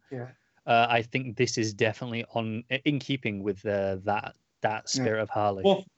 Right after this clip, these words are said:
Speaker 1: it's certainly closer to that too, and she's not the, you know, the, the sexed up version that
Speaker 2: Yeah.
Speaker 1: we've gotten in, like,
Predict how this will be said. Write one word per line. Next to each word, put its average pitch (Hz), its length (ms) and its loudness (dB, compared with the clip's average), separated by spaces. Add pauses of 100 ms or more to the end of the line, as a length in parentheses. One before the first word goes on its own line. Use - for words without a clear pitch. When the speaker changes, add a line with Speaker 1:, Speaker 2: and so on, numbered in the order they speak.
(340)
Speaker 1:
it's 180 160 6
certainly 262 260 8
closer 202 300 8
to - 40 4
that 160 200 8
too, 143 220 2
and 139 100 -2
she's 143 140 -6
not 170 180 0
the, 156 140 0
you 147 80 2
know, 143 160 4
the, 139 200 -2
the 147 100 -6
sexed 151 320 2
up 143 220 6
version 131 520 -2 (440)
that 156 80 4
Speaker 2:
Yeah. 151 60 6
Speaker 1:
we've 156 140 6
gotten 143 260 6
in, 139 240 0
like, 131 240 0